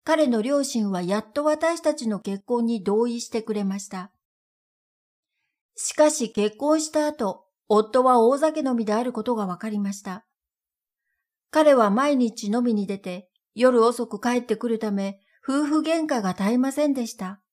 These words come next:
夫はいつも酒を飲んで深夜に帰ると、下の階に迎えに来るよう私に命じます。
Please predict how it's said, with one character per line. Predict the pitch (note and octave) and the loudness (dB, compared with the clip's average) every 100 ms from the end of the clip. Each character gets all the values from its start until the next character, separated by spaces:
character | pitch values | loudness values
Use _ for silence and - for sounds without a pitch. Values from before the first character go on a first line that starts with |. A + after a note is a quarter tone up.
| _ _ _ _ _ _ _ _ _ - | _ _ _ _ _ _ _ _ _ 2
夫 | A#3 A3+ D4 D#4 | 2 4 4 4
は | D#4 | 4
い | D#4 | 0
つ | C4 | -2
も | A#3 | -2
酒 | G3 G#3 C#4 | -2 -4 -2
を | C#4+ | 0
飲 | C#4 D4+ | 2 2
ん | C4 | 2
で | G3+ | -2
深 | - C#4+ D4 | -2 -2 0
夜 | C4 | 0
に | A3 | -2
帰 | G3+ G#3+ G#3+ | -4 -4 -4
る | G3+ | -4
と、 | F#3 F#3 _ _ _ | -6 -8 _ _ _
下 | - D4+ D#4 | -2 2 4
の | D#4+ | 2
階 | E4 D#4+ | 2 2
に | A#3+ F#3 | 2 0
迎 | F#3 C4+ D4 | -2 -2 0
え | |
に | C#4+ D#4 | 0 -2
来 | E4 | -4
る | D4+ | -2
よ | A#3+ F3+ E3+ - | 2 0 -2 -6
う | |
私 | F#3 A#3 A#3+ | -4 -4 -2
に | A#3+ | 0
命 | G#3 G3 | 0 -2
じ | G3 F#3+ | -4 -8
ま | F#3 | -8
す。 | G3 - | -10 -14